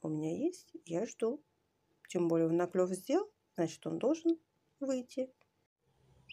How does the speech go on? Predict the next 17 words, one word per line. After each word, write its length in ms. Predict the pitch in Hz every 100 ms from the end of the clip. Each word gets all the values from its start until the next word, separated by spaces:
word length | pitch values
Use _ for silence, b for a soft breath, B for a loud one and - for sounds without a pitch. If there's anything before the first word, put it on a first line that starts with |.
| - _ _ - _
Сейчас 560 | - 262 254 302 320 320
у 60 |
нас 220 | 170 180 -
семь 360 | - 294 240
утра, 640 | 156 147 - 160 160 175 208 -
и 100 | 320
посмотрите, 880 | 330 240 - 190 170 160 156 - 180
что 260 | - 359 339
делается 760 | 190 175 190 202 208 - 196
в 60 | 202
моей 580 | 196 214 175 156 170 165
коробочке. 1080 | 170 170 165 165 160 160 160 - 208 143 B B B B - _ _ _ _ _ _
Гуська, 460 | 202 233 240 - 170
конечно, 580 | 175 170 170 160 165
не 260 | 165 214 277
вылупился 840 | 185 160 156 165 165 190 190 -
еще, 560 | 208 214 - 233 233 240